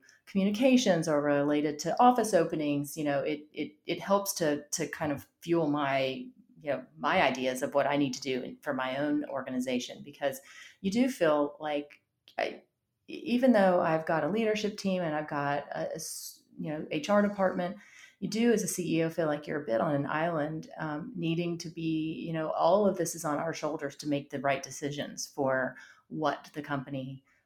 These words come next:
um, should do. When should we open? You know, should we go back? You know, do we open travel up? I mean, all those questions that are coming at us, um, and even as a company of only, you know, two hundred twenty-five people, those, those things they wanna know. Um,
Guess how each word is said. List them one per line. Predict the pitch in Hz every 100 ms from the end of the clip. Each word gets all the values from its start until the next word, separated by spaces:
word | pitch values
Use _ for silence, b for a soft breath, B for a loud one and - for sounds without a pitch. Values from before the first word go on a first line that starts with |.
| _
um, | 147 135 131 131 127 - _ _ _ _ _ -
should | - 165
do. | 160 160 - 160
When | 151 147
should | 160 156
we | 147
open? | 165 170 165 - 95
You | 165 139
know, | 139
should | - - 151
we | 147
go | 156
back? | 147 185 151 - - -
You | 143
know, | 131 135 143 B B -
do | 151
we | 151 147
open | 147 202
travel | 208 233 175 147
up? | 123 123
I |
mean, | 170 160
all | 147 160
those | 151 147
questions | 160 - 143 143
that | 135
are |
coming | 131 156 139 139
at | 151
us, | 143 139 -
um, | 139 131 127
and | 143
even | 147 143
as | 139
a | 139 127
company | 156 147 143 135
of | 135
only, | 135 135 127 131 B B B B B _
you | 247
know, | 147
two | 143 165
hundred | 143 143 143
twenty-five | 160 147 143 139 131
people, | 190 190 139 139
those, | 143 143 139 - -
those | 156 151 147
things | - 143 143 143
they | - 143
wanna | 147 135
know. | 139 165 139 - - - -
Um, | 151 139 175